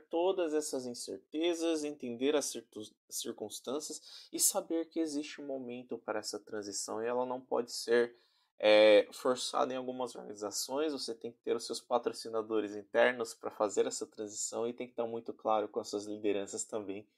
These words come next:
esse movimento, né? Não depende só de você.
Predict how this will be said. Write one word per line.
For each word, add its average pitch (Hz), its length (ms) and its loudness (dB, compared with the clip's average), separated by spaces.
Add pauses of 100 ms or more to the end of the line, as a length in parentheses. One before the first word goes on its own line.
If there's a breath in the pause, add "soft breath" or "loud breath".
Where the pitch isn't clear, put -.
(380)
esse 120 280 -2
movimento, 104 600 0
né? 92 160 -6
Não 101 220 -6
depende 101 460 -6
só 98 220 -2
de 104 140 -6
você. 101 460 -8